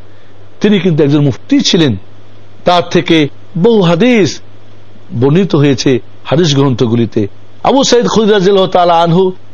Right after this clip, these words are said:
যার নাম ছিল সাদ ইবনে মালিক বিন সিনান আল খাজরাজি আল আনসারী, অর্থাৎ আনসারী সাহাবী ছিলেন, তার থেকে বর্ণিত, তিনি বলেন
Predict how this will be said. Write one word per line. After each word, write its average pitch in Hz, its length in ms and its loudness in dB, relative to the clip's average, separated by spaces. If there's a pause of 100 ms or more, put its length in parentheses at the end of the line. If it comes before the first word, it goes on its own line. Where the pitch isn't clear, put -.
যার 160 220 2
নাম 185 180 2
ছিল 180 160 2
সাদ 170 340 0
ইবনে 160 180 0
মালিক 165 380 0
বিন 160 100 0
সিনান 185 360 0
আল 170 100 2
খাজরাজি 190 480 0
আল 180 60 2
আনসারী, 196 420 2 (260)
অর্থাৎ 147 260 0
আনসারী 156 420 0
সাহাবী 151 340 0
ছিলেন, 143 320 0 (380)
তার 180 160 2
থেকে 262 260 0
বর্ণিত, 175 300 2
তিনি 151 280 0
বলেন 143 320 2